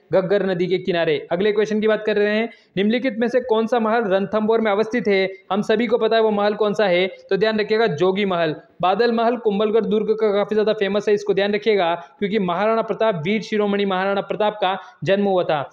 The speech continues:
चंद्रमहल की बात करूँ तो ये जयपुर का चंद्रमहल काफ़ी ज़्यादा प्रसिद्ध है, इसको आपको ध्यान रखना है, काफ़ी ज़्यादा इंपॉर्टेंट है। अगले क्वेश्चन की बात करते हैं, गढ़ बिठली इस नाम से भी जाना जाता है,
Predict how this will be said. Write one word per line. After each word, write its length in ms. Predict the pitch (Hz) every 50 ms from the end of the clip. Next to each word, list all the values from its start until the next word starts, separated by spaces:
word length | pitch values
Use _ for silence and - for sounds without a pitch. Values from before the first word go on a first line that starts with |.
| _ _ -
चंद्रमहल 460 | - 214 214 233 233 226 233 233 233
की 100 | 226 233
बात 200 | 220 226 226 226 -
करूँ 200 | 220 233 233 233
तो 80 | 240
ये 60 | 226 185
जयपुर 340 | 156 180 190 185 202 220 208
का 100 | 220 208
चंद्रमहल 460 | 214 214 208 202 214 208 214 214 208 202
काफ़ी 220 | 208 196 202 208
ज़्यादा 180 | 208 202 208 202
प्रसिद्ध 340 | 202 196 196 - 220 180 196
है, 200 | 190 185 202 214 - - _ _ -
इसको 240 | 190 185 - -
आपको 220 | 196 196 - - 202
ध्यान 220 | 180 185 190 190
रखना 180 | 190 - 202 202
है, 80 | 208 208
काफ़ी 280 | - 190 180 185 190
ज़्यादा 260 | 180 190 180 208 220 220 - 190
इंपॉर्टेंट 480 | 180 180 165 180 185 185 185 180 175
है। 140 | 175 175 156 131 - - -
अगले 220 | 170 175 202 202
क्वेश्चन 280 | 196 208 202 202 208 208
की 80 | 202 202
बात 180 | 202 202 208
करते 220 | - 202 190 202 202
हैं, 200 | 196 214 220 214 - - _ _ - 151
गढ़ 260 | 147 220 247 226 247
बिठली 440 | 202 214 220 - 208 220 220 247 254 247 - -
इस 200 | 226 208 - -
नाम 220 | 208 208 214 214
से 140 | 214 226 220
भी 80 | 226 208
जाना 220 | 196 196 196 208
जाता 240 | 208 196 190 196 185
है, 180 | 180 175 156